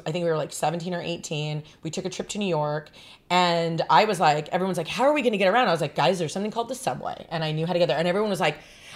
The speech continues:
I had no, it was interesting, and I don't know if it had to do with the fact that, like, my parent, we always just moved, and my parents didn't really helicopter me, and, like, so I was always,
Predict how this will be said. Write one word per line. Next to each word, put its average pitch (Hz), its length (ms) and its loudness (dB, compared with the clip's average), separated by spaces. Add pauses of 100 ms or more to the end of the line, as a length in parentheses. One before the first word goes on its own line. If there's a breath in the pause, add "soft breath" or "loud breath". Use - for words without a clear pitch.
(100)
I 226 100 8
had 277 260 0
no, 233 380 0
it - 80 -6
was 202 120 -2
interesting, 220 360 -4
and 185 100 0
I 185 60 0
don't 226 160 -2
know 254 120 -2
if 220 60 -8
it 208 60 -2
had 180 120 0
to 170 60 -8
do 165 220 -4
with 170 100 -6
the 147 60 -10
fact 147 240 -4
that, 143 100 -6
like, 143 240 -4 (480 soft breath)
my 156 120 -2
parent, 170 260 -6
we 175 100 2
always 156 180 -2
just - 200 -10
moved, 165 580 0
and 160 100 -4
my 156 100 -4
parents 170 380 -8
didn't - 140 -8
really 151 180 -6
helicopter 156 600 -2
me, 190 320 -2
and, 156 200 -6
like, 147 160 -6
so - 120 -6
I 147 60 -2
was 147 120 -6
always, 160 540 -4